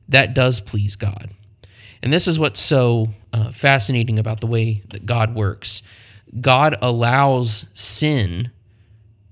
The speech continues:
to go on and will be glorified despite the sinful intentions of people.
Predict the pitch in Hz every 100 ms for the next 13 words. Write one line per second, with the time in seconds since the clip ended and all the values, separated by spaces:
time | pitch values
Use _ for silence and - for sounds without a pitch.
0 | _ - 117 - 120 113 120 123 87 78
1 | 110 - - 127 120 123 151 139 120 113
2 | 127 151 110 - 98 104 98 - _ -
3 | 107 120 - 101 117 98 - - _ -
4 | - 107 127 107 113 104 101 110 107 101
5 | 101 - 101 -